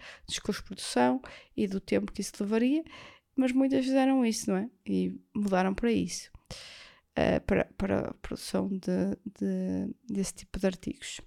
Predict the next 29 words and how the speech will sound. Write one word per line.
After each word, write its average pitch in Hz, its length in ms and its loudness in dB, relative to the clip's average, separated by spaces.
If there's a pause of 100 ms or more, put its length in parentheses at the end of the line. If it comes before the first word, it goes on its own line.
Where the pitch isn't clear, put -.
(1160)
Depois, 302 600 8
vamos - 180 2
passar 262 400 6 (340)
a 240 140 8
um 240 180 6
outro 226 640 4
conceito. 214 540 2 (280)
Elasticidade, 240 640 8
procura, 233 640 2 (220)
rendimento. 240 580 6 (960)
Elasticidade, 311 400 10
procura 233 300 6
ou 208 60 4
rendimento 226 440 4
é 226 40 8
o - 20 8
efeito 226 300 4
sobre 269 320 8
a - 20 6
procura 220 320 4
de 214 80 4
um 247 160 8
bem, 202 540 6
um 190 160 0
produto, 214 680 0
um 196 100 -2
grupo 190 280 -2
de 202 80 -2
bens, 208 380 4